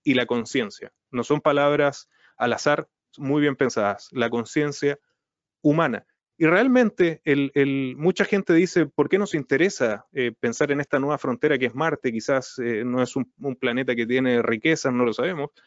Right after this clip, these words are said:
eh, pero es más la, la, l-, cómo nos empuja y cómo también nos motiva a hacer, como decía el, el, el alcalde, las cosas de manera más eficiente. Eso ya tendría que ser suficiente para motivarnos.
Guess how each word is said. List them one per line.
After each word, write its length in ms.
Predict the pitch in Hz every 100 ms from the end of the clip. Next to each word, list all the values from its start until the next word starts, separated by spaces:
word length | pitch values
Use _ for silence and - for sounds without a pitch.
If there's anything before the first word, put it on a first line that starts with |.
| _ _ -
eh, 240 | 127 120 - _ _ _ _ _ _ _ -
pero 140 | 160
es 60 | 165
más 320 | 170 175 - -
la, 240 | 135 120
la, 180 | 127 123
l-, 320 | 135 123 135 -
cómo 220 | 156 165
nos 160 | 147 135
empuja 500 | 117 214 202 139 123
y 80 | 127
cómo 400 | 143 160 156 -
también 420 | 131 127 139 156
nos 140 | 147 127
motiva 500 | 127 120 170 180 160
a 160 | -
hacer, 400 | 131 151 156 160 _ _
como 240 | - 117 113
decía 440 | - 143 156 151
el, 220 | 131 120 117
el, 280 | 117 113
el 160 | 117 113
alcalde, 560 | 110 - 147 123 127 - _ _ -
las 100 | -
cosas 300 | 196 202 202
de 80 | 139
manera 320 | 120 143 131
más 160 | 131
eficiente. 500 | 117 104 - 117 -
Eso 180 | 156 240
ya 140 | 226 147
tendría 320 | 135 127 135
que 80 | 120
ser 240 | 147 135
suficiente 720 | - 123 113 - 156 117 120
para 220 | 110 120
motivarnos. 720 | 117 117 117 135 135 107 -